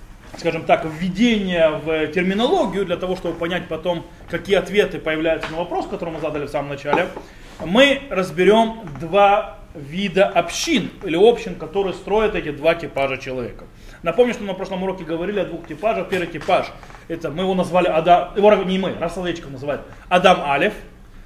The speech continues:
или первый человек, не первый человек Адам Аришон, имеется в виду, а первый типаж человека, первый тип, прототип, и он у нас назывался еще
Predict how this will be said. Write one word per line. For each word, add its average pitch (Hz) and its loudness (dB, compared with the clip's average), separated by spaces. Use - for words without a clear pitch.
или 160 -4
первый 180 4
человек, 160 0
не 190 -4
первый 170 -4
человек 151 -8
Адам 131 -6
Аришон, 143 -6
имеется 185 -6
в 156 -8
виду, 185 -4
а 151 -4
первый 175 0
типаж 175 -2
человека, 208 0
первый 170 -4
тип, 151 -14
прототип, 165 -6
и 220 2
он 214 4
у 202 -2
нас 208 4
назывался 185 2
еще 185 -2